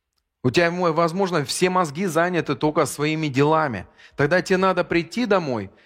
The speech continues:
встать на колени и сказать: «Бог, у меня грех». Понимаете, это грех. То, что ты не делаешь ничего плохого,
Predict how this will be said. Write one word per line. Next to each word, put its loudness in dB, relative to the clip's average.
встать -2
на 0
колени -2
и 2
сказать: -2
«Бог, 2
у -6
меня 0
грех». 0
Понимаете, 2
это 0
грех. 0
То, -2
что 0
ты -2
не 4
делаешь 4
ничего 2
плохого, 2